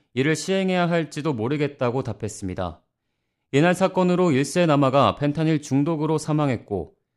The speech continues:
병원에 입원했던 세 명의 다른 영유아들은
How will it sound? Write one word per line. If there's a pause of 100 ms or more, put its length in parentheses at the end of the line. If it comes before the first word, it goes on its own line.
(160)
병원에
입원했던
세
명의
다른
영유아들은